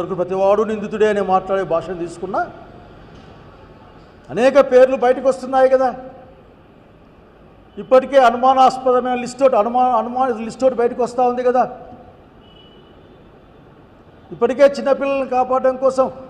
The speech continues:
పెద్ద పెద్ద సెక్షన్లు ఉన్న కేసుల్ని, పెద్ద పెద్ద ఆ, ఆ శిక్షలతో ఉన్న కేసుల్ని మనం చట్టం చేయబడింది కదా. ఇది ఏం అడ్డం వస్తుంది మీకు?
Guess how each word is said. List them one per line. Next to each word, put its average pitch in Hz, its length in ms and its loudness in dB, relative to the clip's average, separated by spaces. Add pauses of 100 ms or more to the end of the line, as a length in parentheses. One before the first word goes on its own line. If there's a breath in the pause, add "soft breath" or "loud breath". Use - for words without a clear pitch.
(260)
పెద్ద 185 200 -6
పెద్ద 254 160 2 (300)
సెక్షన్లు 262 380 -2
ఉన్న 262 100 -2 (100)
కేసుల్ని, 254 340 -2 (540)
పెద్ద 202 160 -6
పెద్ద 233 300 -8
ఆ, - 20 6 (160)
ఆ - 20 2 (100)
శిక్షలతో 247 520 -2 (200)
ఉన్న 240 120 -2 (400)
కేసుల్ని 247 400 -4
మనం 233 140 -6 (920)
చట్టం 240 320 -6
చేయబడింది 247 400 2
కదా. 240 160 2 (1040)
ఇది 170 180 -8
ఏం 339 140 -4
అడ్డం 214 240 -6
వస్తుంది 190 340 -12
మీకు? 175 180 -10